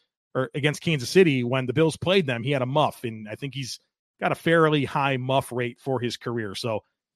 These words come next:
he's got some explosiveness, but he's also got, it's got some ball handling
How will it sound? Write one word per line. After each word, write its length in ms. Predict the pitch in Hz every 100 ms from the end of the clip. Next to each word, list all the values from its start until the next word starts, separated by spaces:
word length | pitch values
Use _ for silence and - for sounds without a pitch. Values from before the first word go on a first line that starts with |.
| _
he's 120 | 131
got 180 | 170 165
some 160 | 180 170
explosiveness, 720 | - 180 185 160 127 127 -
but 180 | 131 123
he's 120 | 120
also 260 | 139 -
got, 200 | 131 131
it's 120 | 123 -
got 180 | 127
some 220 | - 123 107 _ _ _ _ -
ball 220 | 143 151
handling 580 | 147 156 147 147 139